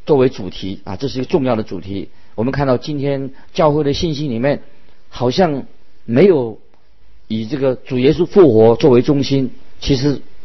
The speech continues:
应当是也要以主耶稣复活作为中心。那今天教会多半，多半是讲，讲到十字架。当然，啊，我们知道耶稣基督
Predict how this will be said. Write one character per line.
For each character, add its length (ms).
应 200
当 240
是 280
也 80
要 120
以 260
主 100
耶 140
稣 80
复 160
活 180
作 120
为 100
中 220
心。 260
那 120
今 160
天 100
教 140
会 80
多 140
半， 300
多 100
半 160
是 120
讲， 260
讲 140
到 160
十 200
字 140
架。 200
当 160
然， 320
啊， 160
我 80
们 80
知 120
道 260
耶 140
稣 120
基 160
督 280